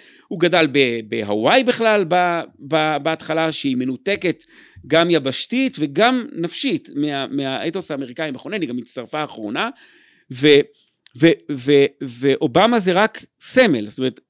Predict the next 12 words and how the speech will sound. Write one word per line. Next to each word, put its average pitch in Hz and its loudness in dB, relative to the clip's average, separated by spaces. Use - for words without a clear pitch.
עם 139 2
ביידן 226 4
שוב 269 -2
חזרנו, 143 0
גם 160 -2
ביידן 156 -2
הוא 139 -4
חלק 170 -4
מהאתוס 139 -4
האמריקאי 139 -4
המכונן 131 -4
הזה, 147 0